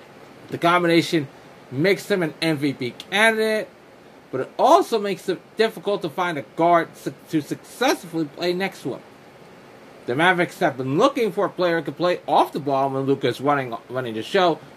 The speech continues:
but can be second, a secondary creator when, for when he's in score mode or on the bench. In recent years, the Mavericks have tried Dinwiddie,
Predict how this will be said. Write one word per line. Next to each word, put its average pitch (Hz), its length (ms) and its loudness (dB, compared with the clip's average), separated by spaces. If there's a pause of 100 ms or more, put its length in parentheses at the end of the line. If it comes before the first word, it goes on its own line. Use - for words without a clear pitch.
(500)
but 139 140 0
can 240 300 2
be 247 140 -2
second, 214 580 -2
a 156 100 -4
secondary 202 600 -2
creator 190 480 0
when, 156 220 -4
for 170 200 -4
when 165 260 0
he's 156 340 0
in 135 200 -4
score 262 560 6
mode 123 600 -8 (520)
or 175 200 4
on 175 140 4
the 160 40 -4
bench. 147 500 0
In 139 160 -6
recent 156 380 -2
years, 185 360 0
the - 80 -16
Mavericks 139 400 -6
have 135 180 -8
tried 160 420 4
Dinwiddie, 190 480 0